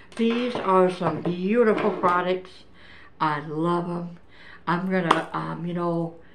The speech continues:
I'm just happy that they were thought of me. I'm so humble for that. They thought of little old me to do this for them with their channel. That is amazing. That's a blessing, and I thank God for that because it's wonderful.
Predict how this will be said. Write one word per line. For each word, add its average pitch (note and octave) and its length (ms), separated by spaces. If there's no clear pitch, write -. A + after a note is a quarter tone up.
I'm D#3+ 180
just D3+ 160
happy G3 600
that E3+ 360
they F3 140
were E3 140
thought E3+ 340
of E3+ 120
me. F#3 360
I'm D3+ 280
so E3 180
humble E3 280
for E3+ 80
that. E3 220
They B3+ 160
thought A#3 200
of G#3 60
little G#3 200
old G3+ 140
me D#3+ 220
to F3+ 140
do F3 180
this E3 120
for F3+ 160
them E3 260
with E3 160
their D3+ 120
channel. D#3 420
That D#3+ 160
is D#3+ 120
amazing. D3+ 480
That's - 200
a F#3 60
blessing, D#3 480
and D3 120
I D3 80
thank - 240
God - 200
for - 80
that - 260
because E3+ 200
it's - 140
wonderful. - 400